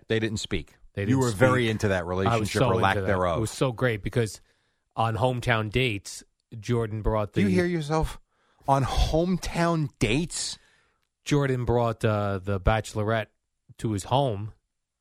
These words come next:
Speaker 2: and had dinner with the parents, and they discussed how Aaron Rodgers is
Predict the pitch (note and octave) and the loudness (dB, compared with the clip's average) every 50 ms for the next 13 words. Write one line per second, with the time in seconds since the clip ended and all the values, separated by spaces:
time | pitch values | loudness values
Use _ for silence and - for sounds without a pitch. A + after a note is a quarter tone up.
0 | _ _ _ _ _ _ - A#2 A2 G#2 G2+ G2+ F#2+ F#2+ G2 F2+ F#2+ G2 F#2+ F#2 | _ _ _ _ _ _ -6 -6 -4 -4 -4 -6 -6 -6 -6 -6 -6 -6 -6 -4
1 | A2+ A2 G#2+ G#2+ G2+ G2+ - - G2 - - B2+ C#3 B2+ A2 G2 F#2 - G2+ F#2+ | -4 -4 -4 -4 -4 -6 -6 -8 -4 -2 -2 0 0 -2 -2 -4 -6 -8 -8 -8
2 | F#2 F#2 F2+ F#2 F#2 - - - G#2+ F#2+ - - F#2+ F#2 F#2 F#2 F#2+ G2+ G2+ G2 | -8 -8 -10 -10 -12 -12 -6 -6 -6 -6 -4 -6 -6 -6 -4 -6 -6 -6 -8 -8
3 | G2+ G#2+ A#2+ B2 A#2+ G2+ G2 F#2 F2+ F#2 F#2+ F#2 G2 - - | -8 -6 -6 -6 -6 -6 -8 -10 -10 -10 -10 -10 -10 -12 -16